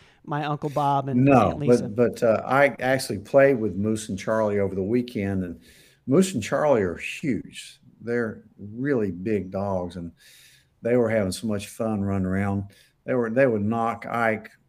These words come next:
Speaker 2: for, like, three somersault rolls in a,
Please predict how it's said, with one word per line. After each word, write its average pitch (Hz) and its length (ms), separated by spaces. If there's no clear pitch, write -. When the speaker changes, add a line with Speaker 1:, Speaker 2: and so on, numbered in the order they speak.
Speaker 2:
for, 98 280
like, 98 260
three 127 280
somersault 110 680
rolls 98 480
in 92 120
a, 90 120